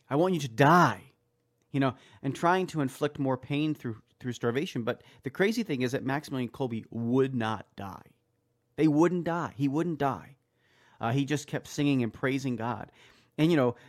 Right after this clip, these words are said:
uh, it was like, you know, ten days or whatever without food, and here he is still going. And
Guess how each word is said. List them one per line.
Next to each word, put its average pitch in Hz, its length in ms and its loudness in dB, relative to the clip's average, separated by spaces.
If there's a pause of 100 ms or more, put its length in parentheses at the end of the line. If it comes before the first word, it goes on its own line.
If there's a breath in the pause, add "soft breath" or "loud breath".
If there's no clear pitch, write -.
(120 loud breath)
uh, - 160 -6
it 131 180 -6
was 139 160 0
like, 120 200 0 (240)
you 127 60 -10
know, - 180 -10
ten 151 280 -2
days 139 340 2
or 101 60 -10
whatever 120 320 -6
without 117 300 -6
food, 147 280 -2
and 104 100 -6
here 147 240 -4
he 139 160 0
is 113 220 -4 (140 soft breath)
still 135 360 -2
going. 113 440 -2 (1200)
And 143 300 2